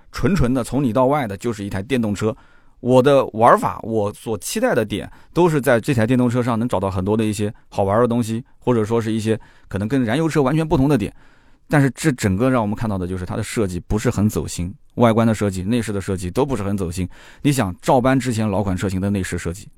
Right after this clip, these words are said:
这是什么样的一种心态？不就是想省事吗？而且整个内饰的配色，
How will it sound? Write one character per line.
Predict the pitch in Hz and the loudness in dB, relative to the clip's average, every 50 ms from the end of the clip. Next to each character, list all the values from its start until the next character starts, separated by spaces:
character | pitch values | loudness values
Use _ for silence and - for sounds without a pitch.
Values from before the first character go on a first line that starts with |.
| - - | -18 -8
这 | - 151 135 | -6 -4 -4
是 | 120 | -4
什 | 107 - | -4 -6
么 | 98 110 | -4 -2
样 | 131 135 | 0 0
的 | 123 120 | 0 0
一 | 117 | -2
种 | 101 87 - | -4 -4 -4
心 | - 104 107 | -4 -2 -2
态？ | 110 87 - - - - - - _ _ _ - - | -2 -4 -6 -12 -18 -20 -20 -20 _ _ _ -6 -2
不 | - 151 | -2 0
就 | 143 233 247 226 | 2 2 0 0
是 | 175 175 170 165 151 | 0 -2 -2 -4 -4
想 | - 135 147 | -2 -2 -2
省 | 151 - 117 95 | -2 -2 -4 -4
事 | 90 - - 170 165 147 | -4 -4 -4 -2 0 2
吗？ | 131 117 113 113 127 - - - - - | 2 2 0 -2 -6 -10 -18 -20 -18 -4
而 | - - 156 | 0 2 2
且 | 165 | 2
整 | 156 127 131 120 | 2 0 -2 -2
个 | 127 139 | -2 -2
内 | 156 170 165 139 | -2 -4 -4 -4
饰 | - 151 | -2 -2
的 | 143 131 | 2 2
配 | - - 151 131 | 4 4 4 2
色， | 113 - 147 131 101 | 2 2 2 2 0